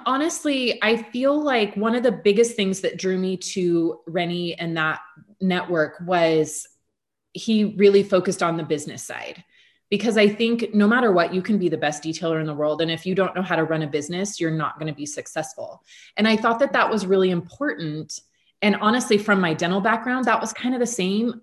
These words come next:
Um, I would come across a lot of dentists that went to dental school, but they were never taught how to run a business.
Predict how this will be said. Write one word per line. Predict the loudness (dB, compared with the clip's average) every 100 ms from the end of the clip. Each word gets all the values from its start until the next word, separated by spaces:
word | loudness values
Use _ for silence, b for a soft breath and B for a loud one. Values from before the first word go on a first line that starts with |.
| -2
Um, | 0 0 -4 -4
I | 0
would | 0
come | -2 -4
across | -2 -4 0
a |
lot | 0 0
of | 0
dentists | -4 -4 -6 -2
that | -2 -4 -4
went | -2 0
to |
dental | 0 0 0
school, | -4 -4 -2
but | -2
they | -2
were | -2
never | -2 -2
taught | -4 -4
how | -4
to | -4
run | -4
a |
business. | -4 -6 -10 -20 -20